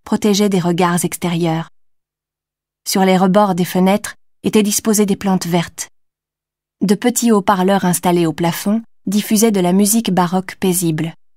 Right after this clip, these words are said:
des sonates pour flûte à bec avec accompagnement de clavecin. Au centre de la pièce était installée une table de massage où était déjà allongée la vieille dame, vêtue d'une robe d'intérieur blanche.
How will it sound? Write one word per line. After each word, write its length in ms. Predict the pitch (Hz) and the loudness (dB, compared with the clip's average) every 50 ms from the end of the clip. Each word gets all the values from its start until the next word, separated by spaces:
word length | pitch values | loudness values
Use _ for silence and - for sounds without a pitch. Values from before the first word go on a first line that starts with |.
| _ _ _ _ - | _ _ _ _ -8
des 140 | - 185 202 | -2 -2 0
sonates 460 | 190 - 220 214 220 220 226 226 - | 2 2 2 4 4 2 2 0 -4
pour 180 | - 196 180 - | -6 -6 -8 -8
flûte 260 | - - 240 233 - | -4 -4 -4 -2 0
à 80 | 208 185 | 0 0
bec 400 | 170 190 202 214 - - - _ - | 2 0 -2 -2 -4 -12 -16 _ -4
avec 260 | - 196 196 190 - | -4 -2 -2 -2 -4
accompagnement 680 | 202 196 - 220 208 202 226 208 214 202 185 185 180 185 | -4 -4 0 0 0 2 2 2 4 4 4 2 2 2
de 80 | 175 175 | 0 -2
clavecin. 580 | 160 - 165 143 - - - - - 151 160 - - _ _ _ _ _ _ _ _ _ _ _ _ _ _ _ _ _ _ _ _ _ _ _ - | -4 -4 -6 -6 -4 -4 -4 -4 -4 -6 -8 -10 -14 _ _ _ _ _ _ _ _ _ _ _ _ _ _ _ _ _ _ _ _ _ _ _ -4
Au 100 | - 180 | -2 -2
centre 340 | 160 - 214 214 208 - 202 | 0 2 2 0 0 0 -2
de 80 | 180 180 | 0 0
la 120 | 170 160 | 0 0
pièce 440 | 156 - - 208 220 214 - - - _ _ _ | -2 -2 -2 -2 0 0 -2 -6 -8 _ _ _
était 300 | - 202 - 208 208 208 | -6 -2 0 0 2 2
installée 320 | 208 202 - - 214 214 214 | 2 0 2 0 0 2 2
une 160 | 208 202 190 | 2 0 0
table 320 | - - 220 220 196 190 | 0 0 0 0 2 0
de 80 | 175 185 | 0 2
massage 580 | 190 185 170 165 - - 165 160 170 185 202 202 - _ _ _ _ _ _ _ _ - | 2 2 0 0 -2 -2 -2 -2 -2 -2 -4 -8 -12 _ _ _ _ _ _ _ _ -2
où 100 | 202 196 | 0 0
était 200 | 196 - 208 190 | 0 0 0 2
déjà 380 | 185 214 220 196 226 220 233 | 2 2 2 4 2 2 2
allongée 460 | 214 190 180 180 185 180 175 196 196 | 2 2 2 2 2 0 0 0 0
la 120 | 196 185 175 | 2 0 0
vieille 260 | 156 - 180 170 165 | 0 0 0 0 0
dame, 340 | 156 175 160 165 175 180 180 - _ _ _ - | 2 0 2 2 0 -2 -4 -8 _ _ _ -8
vêtue 400 | 214 180 208 208 - - 233 214 | 0 0 0 0 2 0 -2 0
d'une 200 | 185 196 190 185 | 2 2 2 2
robe 320 | 180 170 180 185 190 180 | 2 0 2 0 0 0
d'intérieur 680 | 175 185 180 170 - 175 160 165 165 165 165 165 165 165 | 0 0 -2 -2 -2 -4 -2 0 0 0 2 0 0 0
blanche. 580 | 156 160 156 160 156 156 151 - - - - | 0 0 0 0 0 -4 -6 -6 -6 -8 -8